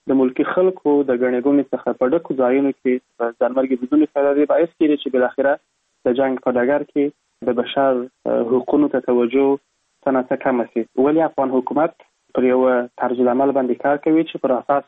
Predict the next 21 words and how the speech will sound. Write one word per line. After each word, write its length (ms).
به 180
د 100
ملکي 280
خلکو 280
د 140
ساتنې 400
لپاره 320
د 120
جګړې 320
په 100
ډګرونو 480
کې 160
افغان 340
ځواکونو 380
ته 80
ځانګړې 460
لارښوونې 560
کېږي؟ 260
ولې 220
دا 100
قطعاً 220